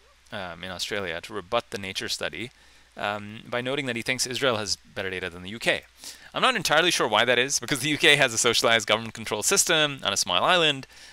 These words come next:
which means that they don't have hundreds of different electronic medical records like we have in the U S to lose people in.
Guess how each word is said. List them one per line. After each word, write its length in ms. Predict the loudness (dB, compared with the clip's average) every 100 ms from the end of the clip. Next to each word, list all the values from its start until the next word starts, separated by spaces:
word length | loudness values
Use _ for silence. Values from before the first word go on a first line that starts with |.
| -16
which 220 | -6 -4 0
means 280 | -2 0
that 280 | 4 4 4
they 80 | 0
don't 140 | 2
have 120 | 2 2
hundreds 240 | 0 -4
of 60 | -6
different 240 | -4 -2
electronic 340 | -2 -2 -4
medical 300 | -4 -6 -2
records 300 | -2 -2 -2
like 120 | -4 -4
we 100 | -4
have 100 | -4
in 40 |
the 60 | -4
U 160 | 2
S 320 | 4 4 0
to 120 | -4 -10
lose 240 | -8 -8
people 300 | -10 -6
in. 100 | -6